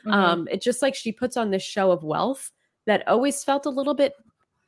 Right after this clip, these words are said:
Speaker 2: uh, inauthentic to me.
Speaker 1: Mm-hmm.
Speaker 2: Um, that I, I don't think that they necessarily knew, but I think they were like, "Something's off here and we gotta keep an eye on her 'cause she's gonna be, like, good T V."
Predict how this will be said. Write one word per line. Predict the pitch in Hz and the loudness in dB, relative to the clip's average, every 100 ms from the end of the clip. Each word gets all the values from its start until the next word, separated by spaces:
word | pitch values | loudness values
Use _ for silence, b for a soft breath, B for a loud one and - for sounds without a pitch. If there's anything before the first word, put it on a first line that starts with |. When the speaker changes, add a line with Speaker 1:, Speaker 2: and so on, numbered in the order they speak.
| _ _ _ - | _ _ _ -4
Speaker 2:
uh, | 208 202 190 | 0 2 2
inauthentic | - 214 214 165 185 277 277 | 0 -2 0 -2 0 0 2
to | 330 | 4
me. | 381 403 - B B | 4 4 -2 B B
Speaker 1:
Mm-hmm. | 247 | 4
Speaker 2:
Um, | 208 196 185 180 - | 6 6 6 0 -2
that | 190 214 | 2 4
I, | 208 - - | 4 0 -2
I | - 226 | 4 4
don't | 202 320 508 | 6 2 2
think | 539 539 | -2 -2
that | 415 | -2
they | 311 | -2
necessarily | 262 247 233 254 233 214 | -2 -4 -4 -4 -2 0
knew, | 185 170 180 262 320 349 311 | -2 0 2 2 4 2 4
but | 220 | 2
I | 208 | 2
think | 277 269 | 0 0
they | 240 | 0
were | 214 | 2
like, | 190 - | 0 -2
"Something's | - - 277 277 302 262 | -16 -8 -8 -6 -6 -2
off | 185 190 - | 0 0 -2
here | 226 240 247 254 247 | -2 0 0 -2 -2
and | 196 185 180 175 165 - _ _ - | 0 0 2 0 -4 -12 _ _ -14
we | 180 202 | -4 0
gotta | 185 185 | 0 0
keep | 190 - | -4 -2
an | 180 | 0
eye | 170 | 0
on | 170 | -2
her | 160 180 170 160 | -2 -2 -2 -4
'cause | 165 | -8
she's | - 156 | -6 -6
gonna | 156 156 | -6 -6
be, | 151 | -6
like, | - - - 175 | -6 -8 -12 -10
good | 160 156 | -8 -8
T | - 147 | -8 -6
V." | 151 170 247 | -2 0 -2